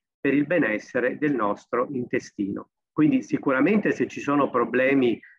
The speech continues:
gravi, tipo una sospetta, eh, malattia celiaca, una sospetta malattia infiammatoria cronica intestinale, bisogna rivolgersi allo specialista. Ma nella vita di tutti i giorni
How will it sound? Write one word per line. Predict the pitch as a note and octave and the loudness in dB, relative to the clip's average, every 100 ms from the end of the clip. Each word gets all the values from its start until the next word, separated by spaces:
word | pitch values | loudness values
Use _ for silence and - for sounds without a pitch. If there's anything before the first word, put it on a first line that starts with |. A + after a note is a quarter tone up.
| _ _ | _ _
gravi, | A2+ A#2 B2+ D#3 B2 - | -4 -2 0 0 0 0
tipo | C3 C3 | 0 0
una | A#2 A2+ | 0 0
sospetta, | C3 - - B2 A#2+ - B2 - - - - | -4 -6 -2 -2 -2 -4 -4 -4 -12 -18 -6
eh, | A#2 A#2 | -2 0
malattia | A2+ A2+ A2+ - A#2+ | 0 -2 -2 -2 -2
celiaca, | A2+ G#2+ G#2+ C#3 D#3 A#2 A#2 | -2 -6 0 2 2 0 -2
una | A2+ | -2
sospetta | A2 A#2+ - B2+ B2+ | -4 -6 -4 -4 -2
malattia | A#2 A#2 A2+ A#2+ | -2 -2 -2 -2
infiammatoria | A#2 B2+ A2+ A2 A#2 A#2 | -2 -2 -2 -2 -2 -2
cronica | - B2 A#2+ A#2 A2+ | 0 0 0 -2 -2
intestinale, | G#2+ A#2+ - B2+ B2 D3+ F#3 C3 - - _ _ | -2 -2 -4 -2 0 0 0 0 -4 -14 _ _
bisogna | A#2+ A#2 A#2+ A#2 | -6 -2 0 2
rivolgersi | A#2 B2 B2+ A#2+ A#2 - A#2 A#2+ | 2 2 0 -2 -4 -2 -4 -4
allo | A#2+ A2+ | -4 -4
specialista. | - A2 - G#2 G#2 G2 - G#2 - - _ _ - | -4 -6 -2 -2 -4 -6 -8 -10 -10 -18 _ _ 0
Ma | C#3+ D#3+ B2 | 2 2 0
nella | B2+ B2+ B2+ | -2 0 0
vita | E3 D3 B2 | 0 0 -4
di | A2+ | -4
tutti | C3 - D3+ | -10 -2 -2
i | |
giorni | C3+ D3+ C#3 C3+ D#3 F#3+ | 2 2 2 2 2 2